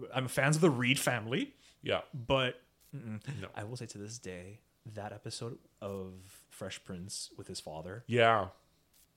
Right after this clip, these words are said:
Speaker 1: it still kills me.
Speaker 2: Yeah, that's a good one. That show's good. You know that that show,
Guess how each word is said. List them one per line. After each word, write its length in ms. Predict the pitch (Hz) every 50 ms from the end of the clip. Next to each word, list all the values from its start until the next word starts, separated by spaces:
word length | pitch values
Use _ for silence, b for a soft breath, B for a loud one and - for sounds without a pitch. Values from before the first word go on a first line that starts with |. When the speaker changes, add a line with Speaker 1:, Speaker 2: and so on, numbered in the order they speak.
| _ _ _
Speaker 1:
it 140 | - 113 -
still 460 | - - - 107 104 107 120 160 160 - _ _ _ _ - -
kills 360 | - - - 98 85 - -
me. 160 | 82 78 - _ _ _ _ _ -
Speaker 2:
Yeah, 160 | 110 110 101
that's 180 | 110 120 120 180
a 40 | 156
good 140 | 151 156
one. 160 | 123 101 95 90 98 - _ _ _ _ _ _ _ _ _ _ _
That 120 | 143 185 190
show's 260 | - 330 381 349 208
good. 360 | - 226 233 208 165 143 156
You 80 | 175 220
know 140 | 277 339 370 311
that 120 | 220 160 143
that 220 | 156 165 175 175 -
show, 520 | - - 131 123 123 131 147 170 175 b